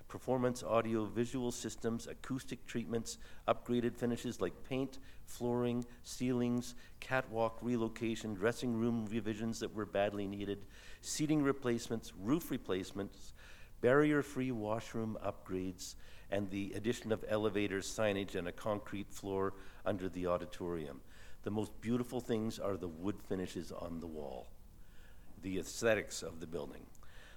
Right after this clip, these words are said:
The total renovation budget was thirteen point nine million,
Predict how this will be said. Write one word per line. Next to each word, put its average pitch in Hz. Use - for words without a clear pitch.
The -
total 185
renovation 135
budget 107
was 95
thirteen 143
point 101
nine 110
million, 110